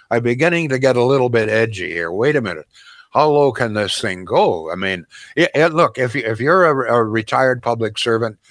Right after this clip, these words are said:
with a fixed in-, with a, um, guaranteed income, pension, et cetera, I guess you don't have anything to worry about.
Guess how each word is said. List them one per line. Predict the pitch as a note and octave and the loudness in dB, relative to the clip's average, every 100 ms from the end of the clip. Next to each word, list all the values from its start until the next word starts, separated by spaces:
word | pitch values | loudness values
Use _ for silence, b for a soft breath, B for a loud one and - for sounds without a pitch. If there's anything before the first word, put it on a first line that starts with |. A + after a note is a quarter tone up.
| b b b | b b b
with | A#2+ A#2 | -4 0
a | G#2 | -2
fixed | - B2+ - - | -2 -2 -2 -2
in-, | B2 A2 A2+ | -2 -2 -6
with | A2 A2 | -4 -2
a, | G#2 G2 F#2+ | -2 0 0
um, | F2+ E2 D2+ _ _ b b - | -2 -4 -14 _ _ b b -14
guaranteed | - A#2 B2 A2+ A#2+ A2+ | 0 2 2 0 -2 0
income, | A2 G#2+ G2+ G#2 G2 F2 _ | -2 -4 -2 -2 -4 -14 _
pension, | - A#2 G2+ A2 | -8 -8 -6 -8
et | F2+ | -6
cetera, | - G#2 - G2 - B B | -4 -4 -4 -8 -8 B B
I | A#2 | -2
guess | C#3 D3+ C#3+ | 2 2 0
you | |
don't | C3 B2 | 0 2
have | A2+ A2+ | 2 0
anything | A2 G2 G2+ | -2 -2 -4
to | F2+ | -4
worry | F#2 G#2+ G#2 | -2 0 0
about. | E2+ D#2 C#2 | -2 -4 -10